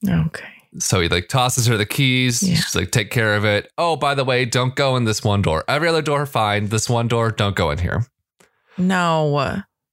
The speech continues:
Speaker 2: Yeah, of course. So she's like, "Okay, whatever." He leaves.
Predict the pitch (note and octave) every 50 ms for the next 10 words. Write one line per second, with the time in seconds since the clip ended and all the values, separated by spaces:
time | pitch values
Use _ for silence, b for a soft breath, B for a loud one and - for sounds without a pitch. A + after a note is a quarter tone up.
0 | _ - C3+ C3 B2+ G#2+ - - C#3+ D3 C#3 - D#3 - - - - - F#3+ F3
1 | - _ _ _ - - G3+ B B B B B B B B B B _ _ _
2 | _ _ _ _ _ _ _ _ - - - D#3 C#3 C3 B2 B2 A#2+ A#2+ A#2+ B2
3 | A#2+ - - - _ _ _ _ _ _ _ _ _ _ _ - - - E3 F3
4 | E3 C#3 D#3 D3 C#3 C3 B2 C3 B2+ - _ _ - E3 F#3+ - - D#3 C#3+ D3
5 | D3+ D3 C3 A#2 A2 A2+ A2+ A2+ A#2 B2 C#3 C#3+ C3+ C3 A#2+ A#2 A2+ A2+ A2+ A2+
6 | - - -